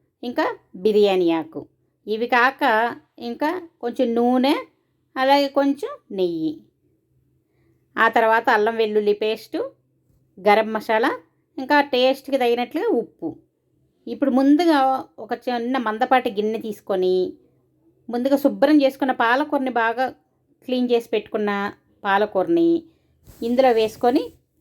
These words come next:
నీళ్ళేం పోయక్కర్లేదు, మనం కడిగి పెట్టుకుంటాం కదా, ఆ నీళ్ళతోనే ఉడుకుతుందన్నమాట. అది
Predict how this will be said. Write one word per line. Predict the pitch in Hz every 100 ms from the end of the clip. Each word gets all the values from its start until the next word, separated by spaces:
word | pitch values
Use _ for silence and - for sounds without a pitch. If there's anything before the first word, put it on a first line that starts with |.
| _ _ _ _ _
నీళ్ళేం | 233 277 311 311 262
పోయక్కర్లేదు, | 262 247 247 226 190 185
మనం | 208 214
కడిగి | 208 254
పెట్టుకుంటాం | 277 - 247 233 208
కదా, | 208 254 277
ఆ | 226
నీళ్ళతోనే | 233 220 233 240 302
ఉడుకుతుందన్నమాట. | 214 202 208 180 170 165 156 254 415 - _ _ -
అది | 202 233